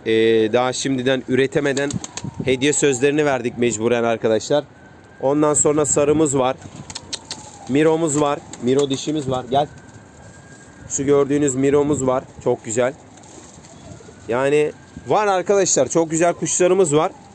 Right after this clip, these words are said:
Nasip olursa dediğim gibi harika ötesi baska filosu kuracağım kendime.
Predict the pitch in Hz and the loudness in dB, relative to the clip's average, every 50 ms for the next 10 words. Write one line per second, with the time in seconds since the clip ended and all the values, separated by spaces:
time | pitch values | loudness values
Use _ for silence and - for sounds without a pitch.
0 | - - - - - - - 123 147 143 - 180 160 175 175 185 180 - - 165 | -20 -20 -20 -20 -18 -6 -2 0 0 0 0 0 2 2 2 2 2 2 0 0
1 | 147 147 147 156 160 160 156 151 147 147 170 196 - - - - - - - - | 0 0 0 2 2 2 2 2 2 0 0 -2 -4 -8 -16 -20 -20 -20 -18 -18
2 | - - - - - - - - - - - - - - - - - - - - | -18 -18 -18 -20 -20 -20 -20 -20 -20 -20 -20 -20 -20 -20 -18 -18 -18 -20 -20 -14
3 | - - 127 147 156 165 180 165 - 214 202 196 185 - 190 - - - 202 202 | -6 -2 0 0 2 0 0 0 2 4 4 4 4 2 0 0 2 2 2 2
4 | 202 - - - - 123 123 143 170 170 - - 202 160 185 196 190 180 - 214 | 2 0 -4 -10 -6 -2 0 0 0 0 0 0 0 0 2 2 0 0 0 -4
5 | 196 - 185 165 143 165 151 143 135 156 147 143 143 147 151 165 175 | -4 -2 -2 -2 0 0 -2 -2 -2 -4 -4 -2 -2 0 0 0 0